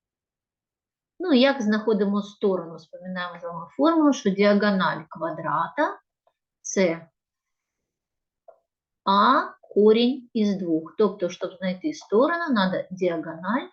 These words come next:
поділити на корінь із двох. Ну, давайте знайдемо з вами сторону квадрата.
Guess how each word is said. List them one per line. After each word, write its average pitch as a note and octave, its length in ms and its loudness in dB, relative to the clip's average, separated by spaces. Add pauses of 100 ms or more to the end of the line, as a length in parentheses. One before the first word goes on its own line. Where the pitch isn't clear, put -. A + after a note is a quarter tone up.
поділити F3+ 560 -4
на E3+ 240 -12
корінь G#3 460 -2
із F#3+ 200 -2
двох. - 500 -14 (560)
Ну, C4+ 80 0
давайте G3 360 0
знайдемо F3 580 -6
з F3 60 -8
вами E3+ 320 -6
сторону E3 920 4
квадрата. E3+ 1000 -4